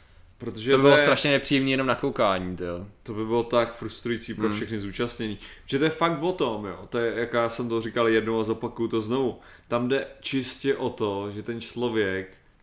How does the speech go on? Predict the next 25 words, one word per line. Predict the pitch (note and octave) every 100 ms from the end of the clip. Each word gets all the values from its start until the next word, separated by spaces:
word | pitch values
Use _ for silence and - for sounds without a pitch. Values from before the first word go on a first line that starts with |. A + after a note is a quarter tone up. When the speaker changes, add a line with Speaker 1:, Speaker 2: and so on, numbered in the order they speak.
| -
Speaker 1:
by | F#2+ A2+ A2+ A2+
fakt | A#2+ - A#2+ -
mluvil | A2+ A2+ A#2 A#2+ A2+
o |
něčem | A2+ A2+ A#2
jiném, | A2+ A2
než | A2+ -
mluvíme | A2+ A2+ A2+
my. | A2+ G2+ F#2 B2 _ _ _ _ _
A | G#2+ G#2 G2+ G2+ G2+ G2+ _ -
jeho | A2 A#2
pohled | A2+ A#2 A2+ A#2
pravděpodobně | A2+ A2 G#2+ G#2+ A2 A#2
na | A2+ A2
nás | G#2+ A2
by | G#2+
byl, | G#2+ A2 G#2+
že | G#2+
nás | G#2+ G#2+
stejně | - A2 A2
miluje | A2+ G#2+ G#2+ G2 G2+
a, | G2 G2 -
a | G#2+ G#2 G2+
že | G#2 G#2+
prostě | G2 G#2 - G#2+